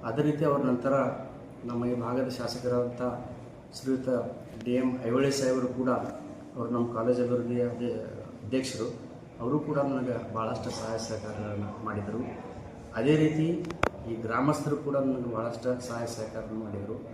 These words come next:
ಅದರ ನಂತರ ನನ್ನ ಉಪನ್ಯಾಸಕರು ಹಾಗೂ ನನ್ನ ಸಿಬ್ಬಂದಿಯವರಂತೂ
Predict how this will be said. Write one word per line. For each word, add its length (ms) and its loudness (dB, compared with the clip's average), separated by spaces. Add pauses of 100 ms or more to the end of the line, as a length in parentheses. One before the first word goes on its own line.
(640)
ಅದರ 100 -2
ನಂತರ 320 2 (320)
ನನ್ನ 140 4
ಉಪನ್ಯಾಸಕರು 840 2
ಹಾಗೂ 240 0
ನನ್ನ 180 2
ಸಿಬ್ಬಂದಿಯವರಂತೂ 1120 6